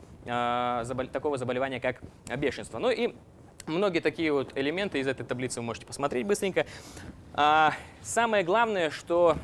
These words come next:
а, о чем еще говорят, а, значит, исследователи данной статье, а, что методика борьбы с двумя этими заболеваниями, то есть зомби-вирусом и,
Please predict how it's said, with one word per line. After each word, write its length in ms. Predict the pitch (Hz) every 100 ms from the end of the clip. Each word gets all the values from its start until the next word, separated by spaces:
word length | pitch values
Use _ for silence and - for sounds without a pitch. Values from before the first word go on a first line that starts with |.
| - -
а, 240 | 104 90
о 40 | 147
чем 200 | 185 156
еще 160 | 143
говорят, 380 | 139 139 147 131 -
а, 400 | 104 113 110 107
значит, 260 | 120 117 139
исследователи 440 | 131 135 120 117
данной 220 | 123 120
статье, 380 | 117 143 196 240 - - - - - -
а, 340 | 120 120 117
что 160 | - 175
методика 840 | 160 202 214 240 180 - 160 120 - -
борьбы 640 | 120 156 175 160 254 175 98 - - - - - - - -
с 160 | -
двумя 300 | 135 190 185
этими 180 | 147 139
заболеваниями, 800 | 131 135 160 262 254 233 220 - - -
то 60 |
есть 200 | 117 113
зомби-вирусом 800 | 131 139 117 120 117 104 101 92 -
и, 260 | 131 104